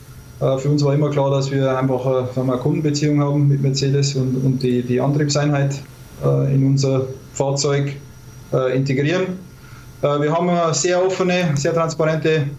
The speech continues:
äh, Partnerschaft mit Mercedes, äh, was wirklich super funktioniert. Wir sind sehr, sehr offen an diese,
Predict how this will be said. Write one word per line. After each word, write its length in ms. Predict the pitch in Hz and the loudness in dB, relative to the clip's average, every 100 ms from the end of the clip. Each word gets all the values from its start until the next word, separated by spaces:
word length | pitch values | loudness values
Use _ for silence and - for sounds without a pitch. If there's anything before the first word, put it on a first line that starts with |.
| - - | -14 -6
äh, 160 | 143 139 | -2 0
Partnerschaft 600 | 156 170 160 165 156 - | 2 0 0 -2 -2 -2
mit 140 | 160 | 0
Mercedes, 800 | 156 143 156 156 151 - - - | 0 0 2 2 0 -2 -4 -4
äh, 20 | |
was 640 | 147 143 139 139 139 - 151 | 0 2 2 2 0 -2 -2
wirklich 260 | 147 135 | 0 0
super 220 | 151 143 | 2 2
funktioniert. 680 | 139 139 135 135 139 147 143 | 2 2 2 4 4 2 2
Wir 100 | 135 | 0
sind 240 | 131 139 135 | 2 2 2
sehr, 140 | 143 | 2
sehr 120 | 139 | 2
offen 220 | 147 147 143 | 2 2 2
an 180 | 139 | 4
diese, 420 | 135 131 135 135 | 4 2 2 0